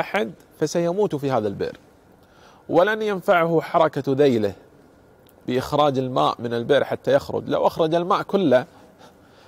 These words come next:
لن يستطيع الخروج، لأنه قد سقط كما قيل في شر أعماله. فلذلك ينتبه الإنسان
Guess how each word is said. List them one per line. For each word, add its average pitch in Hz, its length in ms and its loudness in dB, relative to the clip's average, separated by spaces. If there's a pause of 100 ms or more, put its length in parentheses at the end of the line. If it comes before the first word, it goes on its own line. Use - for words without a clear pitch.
(120)
لن 147 220 0
يستطيع 127 300 -2
الخروج، - 360 -8 (1200)
لأنه 120 380 -2 (100)
قد - 140 -6
سقط - 680 -2 (600)
كما 107 260 -6
قيل 104 500 -6 (340)
في 104 220 -10
شر 107 340 -4
أعماله. 82 420 -10 (640)
فلذلك 98 540 -2
ينتبه 104 380 -8
الإنسان 107 640 -8